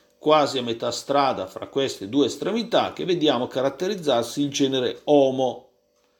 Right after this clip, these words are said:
prima di due milioni di anni fa. Sono passaggi chiave dell'evoluzione umana, che non prevedono nessun dio, perché sono tutte superstizioni dei preti.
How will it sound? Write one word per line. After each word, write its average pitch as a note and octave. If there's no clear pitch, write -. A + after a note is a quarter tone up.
prima D3+
di C3+
due D3+
milioni B2+
di A2+
anni G2+
fa. -
Sono D3+
passaggi D3+
chiave A2
dell'evoluzione D#3
umana, A2
che D#3
non D3+
prevedono C3+
nessun C3
dio, A#2+
perché A#2
sono A2+
tutte G2+
superstizioni G2
dei E2
preti. -